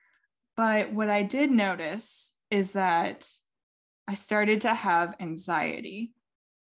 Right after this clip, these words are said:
And basically, I was taking sertraline, which ha-, like, helps you release more serotonin in your brain. But the thing is, if you have too much serotonin, uh,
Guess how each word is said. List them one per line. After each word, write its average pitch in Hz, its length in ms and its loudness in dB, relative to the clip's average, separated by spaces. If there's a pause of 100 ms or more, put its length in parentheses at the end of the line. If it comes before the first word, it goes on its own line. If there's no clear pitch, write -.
(520)
And 180 340 0
basically, 277 640 2
I 214 140 2
was 208 180 0
taking 180 560 -4
sertraline, 214 1000 0
which 175 560 -6 (1120)
ha-, 214 240 0 (160)
like, 202 200 0
helps 226 280 -2
you 233 60 0
release 214 380 0
more 196 120 0
serotonin 233 760 2
in 233 80 2
your 226 120 2
brain. 202 580 -2
But 190 120 -6
the 185 80 -8
thing 214 300 0
is, 190 500 -2
if 190 160 -10
you 180 80 -2
have 190 220 -2
too - 160 -2
much 247 240 0
serotonin, 202 760 -2
uh, - 120 -6